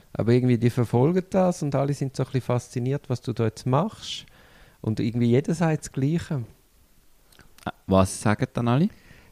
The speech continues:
Speaker 1: Ja, beim Frank mache ich mir keine Sorgen.
Speaker 2: Das ist schön, dass, <laughs> dass sich die Menschen, die mich nicht kennen, keine Sorgen machen um
Speaker 1: Ja,
Speaker 2: mich.
Speaker 1: ja, ja.
Speaker 2: Ich, also ich mache
Speaker 1: Weißt du,
Speaker 2: mir auch keine
Speaker 1: natürlich
Speaker 2: Sorgen.
Speaker 1: übers, über, über den Podcast schon das Gefühl, man kennt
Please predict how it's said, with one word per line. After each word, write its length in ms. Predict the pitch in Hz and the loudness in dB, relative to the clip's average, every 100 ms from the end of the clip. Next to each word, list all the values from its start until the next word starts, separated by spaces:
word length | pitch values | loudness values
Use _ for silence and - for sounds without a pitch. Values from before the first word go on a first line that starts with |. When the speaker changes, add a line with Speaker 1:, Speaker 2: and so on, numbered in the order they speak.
| - | 0
Speaker 1:
Ja, 200 | 135 143 | 4 6
beim 200 | 131 113 | 6 2
Frank 540 | 95 95 104 113 - | 2 2 2 -2 -4
mache 260 | 95 95 95 | -2 -2 -6
ich 80 | 98 | -6
mir 140 | 92 | -6
keine 320 | - - 76 | -6 -6 -6
Sorgen. 540 | - - - - 95 98 - - - - - - - _ _ - _ - | -6 -8 -10 -8 -8 -8 -12 -20 -20 -20 -20 -20 -20 _ _ -20 _ 2
Speaker 2:
Das 220 | 117 95 | 4 4
ist 100 | - | 4
schön, 320 | 98 98 123 | 8 8 8
dass, 220 | 117 143 | 8 6
<laughs> 480 | - 156 - 147 - | 4 4 6 4 6
dass 220 | - - | 4 4
sich 200 | 131 127 - | 4 4 4
die 180 | 120 104 | 4 6
Menschen, 400 | 101 117 117 104 | 6 6 4 4
die 60 | |
mich 160 | 95 92 | 4 2
nicht 280 | 87 214 156 | 4 4 4
kennen, 300 | 90 95 101 | 2 4 0
keine 180 | - 95 | 0 -2
Sorgen 400 | 92 90 101 - 110 | 2 2 2 2 0
machen 240 | 104 - | 0 -2
um 80 | 180 | 0
Speaker 1:
Ja, 100 | 104 | 0
Speaker 2:
mich. 160 | 90 85 - | -2 -6 -6
Speaker 1:
ja, 200 | 127 139 | -2 0
ja. 280 | 143 139 143 - - - - | 0 0 -2 -6 -20 -14 -6
Speaker 2:
Ich, 120 | 95 - - - | -4 -4 -8 0
also 240 | 95 98 95 | 4 4 4
ich 100 | 95 | 4
mache 140 | 90 | 4
Speaker 1:
Weißt 140 | 90 - | 6 6
du, 20 | |
Speaker 2:
mir 160 | 87 | 6
auch 80 | 90 | 4
keine 140 | 139 127 | 4 6
Speaker 1:
natürlich 100 | 127 | 6
Speaker 2:
Sorgen. 340 | 82 - - | 4 0 -2
Speaker 1:
übers, 420 | 120 113 113 - | 0 2 0 0
über, 280 | 110 104 110 | -4 0 4
über 300 | 110 117 110 | 4 4 2
den 100 | 107 | 0
Podcast 480 | - 113 - 107 - | 2 0 0 -2 -2
schon 80 | 139 | -4
das 100 | - | -4
Gefühl, 200 | - 127 | -2 -2
man 140 | 135 | -2
kennt 340 | - 123 123 | 0 0 0